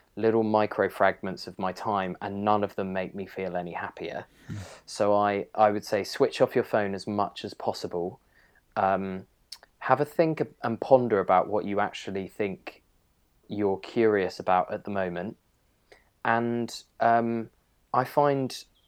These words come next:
Speaker 1: for me, trying to, I learnt this technique when it comes to actually applying myself and not procrastinating, called the Pomodoro technique,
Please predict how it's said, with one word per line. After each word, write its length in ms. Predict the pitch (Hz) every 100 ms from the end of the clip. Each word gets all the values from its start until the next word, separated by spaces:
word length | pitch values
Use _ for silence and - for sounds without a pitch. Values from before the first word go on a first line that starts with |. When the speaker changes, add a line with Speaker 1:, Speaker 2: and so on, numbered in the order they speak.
| _ _ _ -
Speaker 1:
for 220 | - 120
me, 500 | 120 131 90 92 113 _ _ _ _ _ _ _ - - - - _ _ _
trying 420 | - 135 139 143 131
to, 380 | 131 117 113 -
I 80 | 113
learnt 240 | 135 139
this 140 | 117 -
technique 680 | 131 - 120 120 104 - -
when 140 | 104
it 80 | 101
comes 320 | - 110 101
to 100 | 113
actually 520 | 110 - - 101 95 - _ _ _ -
applying 460 | - - 113 110 101
myself 420 | 92 - 101 -
and 120 | 95
not 200 | 98 -
procrastinating, 920 | - - 113 - - 95 90 - 92
called 200 | - 101
the 80 | 101
Pomodoro 720 | - 117 113 113 117 120 117
technique, 600 | - 120 120 135 - -